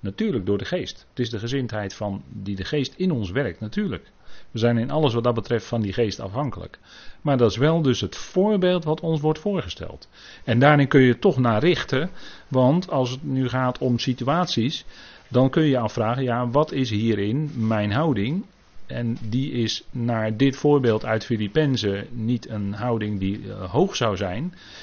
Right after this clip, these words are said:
waarin we onszelf laten gelden. Nee, een houding die laag is, waarin we onszelf juist niet laten gelden, waarin we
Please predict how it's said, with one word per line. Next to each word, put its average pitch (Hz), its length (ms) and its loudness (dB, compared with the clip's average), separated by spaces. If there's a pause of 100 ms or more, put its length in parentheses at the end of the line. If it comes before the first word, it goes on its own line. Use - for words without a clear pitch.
(260)
waarin 104 260 2
we 110 100 2
onszelf 156 640 0
laten 104 400 -2
gelden. 95 360 -2
Nee, 139 320 0
een 151 100 -2
houding 117 420 0
die 98 180 -2
laag 170 300 4
is, 131 180 0
waarin 123 300 0
we 123 60 -2
onszelf 113 420 -2
juist 113 280 -2
niet 233 160 8
laten 135 300 2
gelden, 90 360 -4
waarin 113 360 -4
we 151 220 -2